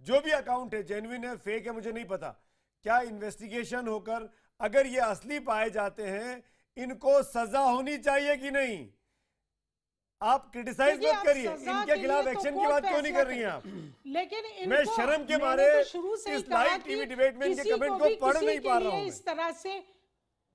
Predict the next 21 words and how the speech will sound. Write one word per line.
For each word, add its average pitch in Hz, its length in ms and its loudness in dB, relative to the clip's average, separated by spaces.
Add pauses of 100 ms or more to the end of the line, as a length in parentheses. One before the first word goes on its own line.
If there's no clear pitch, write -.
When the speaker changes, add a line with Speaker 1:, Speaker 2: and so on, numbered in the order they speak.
(680)
Speaker 2:
कमेंट 359 540 -4
नहीं 320 360 -6
करना 320 300 -6
चाहिए, 320 260 -8
मैंने 320 260 -8
शुरू 381 280 -6
से 349 140 -8
कहा, 294 220 -6
लेकिन 311 380 -6
सेलिब्रिटीज 302 760 -6
को 320 60 2
भी - 20 4
Speaker 1:
एक्शन, 330 240 0
Speaker 2:
ये 311 160 4
ख्याल 285 260 -4
Speaker 1:
एक्शन, 277 180 -4
Speaker 2:
रखना 285 200 0
चाहिए 277 360 -10
Speaker 1:
गिरफ्तारी, 277 640 0
Speaker 2:
कि 233 100 -8
वो 311 140 -2